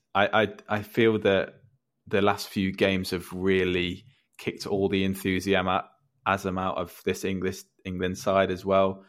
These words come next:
I feel like the momentum has just completely been railroaded. I think that the, the fans, the, the, the lack of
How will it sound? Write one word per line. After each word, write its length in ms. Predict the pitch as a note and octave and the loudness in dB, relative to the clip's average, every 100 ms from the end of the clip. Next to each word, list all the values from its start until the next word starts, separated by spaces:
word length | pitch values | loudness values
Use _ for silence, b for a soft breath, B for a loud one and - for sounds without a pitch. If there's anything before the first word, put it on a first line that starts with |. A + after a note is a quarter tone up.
| b b b | b b b
I 60 | - | -2
feel 120 | G#2 | 4
like 120 | G2+ | 4
the 60 | F#2+ | 2
momentum 580 | F#2 F#2 F#2+ F#2+ - F2+ | -4 0 -2 -2 -6 -8
has 120 | F2 | -8
just 500 | - E2+ - - - | -10 -10 -10 -14 -20
completely 720 | _ - F#2+ D#2+ F2 F2 F2 _ _ _ _ _ _ | _ -6 -2 -2 -4 -6 -8 _ _ _ _ _ _
been 200 | - F2 | -4 -4
railroaded. 840 | E2+ F#2 F#2 F2+ F2+ F2+ F2+ F2+ F2+ | 2 2 2 2 2 2 2 2 2
I 80 | F2 | -2
think 400 | - F2+ - - | -2 -4 -6 -4
that 220 | F2+ - | -4 -2
the, 180 | F2+ - - | -6 -6 -14
the 60 | |
fans, 880 | - - F#2+ F#2+ F#2 F2+ F#2+ - - - _ | -14 0 0 2 -2 -6 -8 -12 -14 -18 _
the, 180 | F#2 F#2 _ | -2 -2 _
the, 240 | F#2+ F2+ E2+ - | -4 -4 -4 -2
the 80 | F#2 | 2
lack 300 | G2+ G2+ G2+ | 2 2 -2
of 180 | F2 | -2